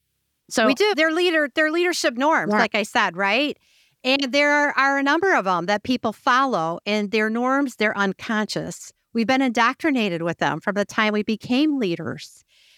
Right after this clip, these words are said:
Speaker 2: And it's role models for us, right? And then it becomes that norm, and you don't dare go against the norm, right? So there's some stigma to that as well, right? And so that's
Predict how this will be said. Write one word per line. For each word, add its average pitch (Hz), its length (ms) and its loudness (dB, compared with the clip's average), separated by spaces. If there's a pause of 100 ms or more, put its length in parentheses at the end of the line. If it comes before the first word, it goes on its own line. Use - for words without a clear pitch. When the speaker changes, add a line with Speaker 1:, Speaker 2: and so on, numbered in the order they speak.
(160)
Speaker 2:
And 233 440 2
it's 233 260 0
role 269 280 2
models 190 400 -2
for 165 220 -6
us, 156 360 -6
right? 196 320 2
And 214 180 0
then 226 160 2
it 226 80 -4
becomes 220 420 -2
that 208 240 0
norm, 320 300 0
and 262 100 -2
you 220 80 2
don't 202 260 -2
dare 220 300 0
go 247 200 0
against 262 420 -4
the 269 100 0
norm, 277 520 2 (480)
right? 214 420 0
So 226 340 0
there's 226 300 -2
some 247 360 -2
stigma 330 680 0
to 214 160 -2
that 214 260 0
as 208 260 -4
well, 196 440 0
right? 185 340 0
And 214 180 -4
so 233 420 0 (260)
that's 240 300 -2